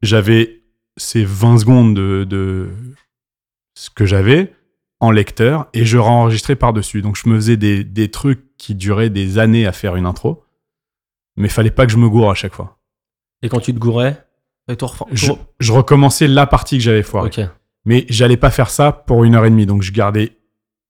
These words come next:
Speaker 1: un mini-disque avec l'intro que j'avais bidouillé à la fin.
Speaker 2: Ouais.
Speaker 1: Puis le son, il commençait à être, à perdre un peu, être un peu dégueu, mais j'essayais de trifouiller et d'apprendre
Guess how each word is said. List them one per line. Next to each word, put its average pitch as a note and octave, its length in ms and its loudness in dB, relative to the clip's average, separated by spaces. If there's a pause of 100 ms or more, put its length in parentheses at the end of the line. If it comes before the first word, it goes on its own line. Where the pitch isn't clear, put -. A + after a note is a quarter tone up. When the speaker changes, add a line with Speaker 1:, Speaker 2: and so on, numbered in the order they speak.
(460)
Speaker 1:
un C#3 100 4
mini-disque C3+ 580 4
avec G2+ 300 -2
l'intro A2 420 2
que F#2+ 100 -14
j'avais G2 260 -2
bidouillé A2+ 640 0
à A2 40 2
la G#2 100 0
fin. A2+ 220 -4
Speaker 2:
Ouais. A2+ 120 2
Speaker 1:
Puis A2 120 -8
le A2 80 -6
son, - 180 -6
il A2+ 60 -4
commençait G#2+ 340 -8
à - 40 -4
être, - 120 -20 (320)
à - 100 0
perdre B2 420 4
un A2 80 2
peu, B2 180 2
être A2+ 120 2
un G#2 80 -2
peu - 140 0
dégueu, A2 380 4
mais G#2+ 120 4
j'essayais A#2 640 2
de A2 120 0
trifouiller A#2+ 560 0
et A2+ 60 0
d'apprendre A2 480 -2